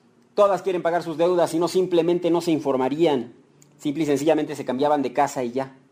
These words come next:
Entonces tomen eso en cuenta, piensen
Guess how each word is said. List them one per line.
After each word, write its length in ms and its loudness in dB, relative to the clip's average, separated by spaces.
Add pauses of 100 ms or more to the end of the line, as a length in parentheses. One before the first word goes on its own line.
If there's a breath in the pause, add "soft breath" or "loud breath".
(1300)
Entonces 360 -2
tomen 280 4
eso 180 0
en 80 -2
cuenta, 560 0 (800)
piensen 640 0